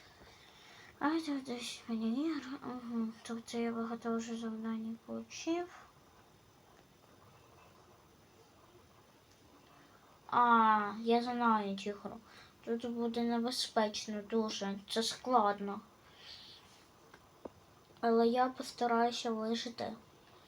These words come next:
А може, і я буду жан-, а, дуже гарна. Треба бути обережним. Від всіх далеко, а то мені якось страшно, хто тут буде. Може, ця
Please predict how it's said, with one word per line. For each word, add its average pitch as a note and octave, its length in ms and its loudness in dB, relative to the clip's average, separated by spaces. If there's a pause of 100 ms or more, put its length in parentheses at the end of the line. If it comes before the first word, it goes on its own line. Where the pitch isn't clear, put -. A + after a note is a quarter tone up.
(1120)
А G#3+ 40 -2
може, B3 300 2
і C4 60 2
я A#3 180 4
буду A#3 400 -4
жан-, A3 460 -4
а, - 160 -6 (180)
дуже G#3+ 320 -6 (100)
гарна. G#3+ 540 -8 (880)
Треба D#4+ 280 6
бути F4+ 280 2
обережним. D#4 720 2 (960)
Від A#3 120 -8
всіх C4+ 300 0
далеко, A#3+ 680 2
а A#3 100 -8
то A#3 140 -2
мені A#3+ 160 0
якось A#3+ 220 -6
страшно, B3 440 -2
хто - 200 -14
тут A#3 160 -6
буде. A#3 340 -4
Може, A3+ 440 -6 (240)
ця - 120 -14